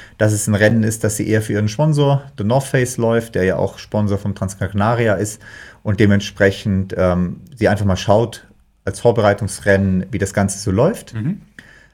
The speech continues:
Speaker 1: Ähm, Aroa Sio aus Spanien steht, äh, auf, auf der Favoritenliste, Dominika Steinach aus Polen, Claudia Trems aus Spanien und Ildiko Wermischer aus Ungarn.
Speaker 2: Ja.
Speaker 1: Also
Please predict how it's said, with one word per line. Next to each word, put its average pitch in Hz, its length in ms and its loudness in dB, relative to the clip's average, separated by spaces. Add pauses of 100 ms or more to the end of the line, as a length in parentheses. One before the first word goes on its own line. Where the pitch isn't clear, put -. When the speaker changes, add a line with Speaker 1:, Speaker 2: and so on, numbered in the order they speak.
(140)
Speaker 1:
Ähm, 117 580 4 (460)
Aroa 117 680 6
Sio 165 420 4
aus 131 140 0
Spanien 139 480 2
steht, - 360 -2 (140)
äh, 117 280 2
auf, - 380 -6
auf 113 200 -2
der 113 140 4
Favoritenliste, 113 720 0
Dominika 107 440 0
Steinach 120 560 2
aus - 180 -4
Polen, 131 440 4 (400)
Claudia 139 340 4
Trems 139 400 2
aus - 160 -2
Spanien 120 540 4
und 101 300 0
Ildiko 113 720 0
Wermischer 117 560 4
aus 92 180 -2
Ungarn. 214 460 -2 (100)
Speaker 2:
Ja. 110 160 -10 (480)
Speaker 1:
Also 98 300 2